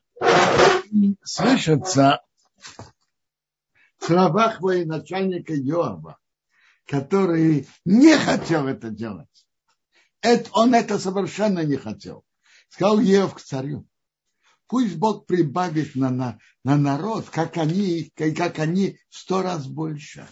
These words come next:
А господин царь почему хочет в этом?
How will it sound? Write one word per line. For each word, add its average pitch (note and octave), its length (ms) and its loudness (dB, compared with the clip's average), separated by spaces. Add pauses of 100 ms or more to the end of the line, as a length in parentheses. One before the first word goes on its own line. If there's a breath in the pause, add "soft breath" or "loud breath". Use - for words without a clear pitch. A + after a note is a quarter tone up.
(1700)
А E3+ 120 2
господин F3 680 -2
царь G#3 400 -4
почему F3 460 -8
хочет G3+ 720 -10
в A2+ 80 -12
этом? - 320 -16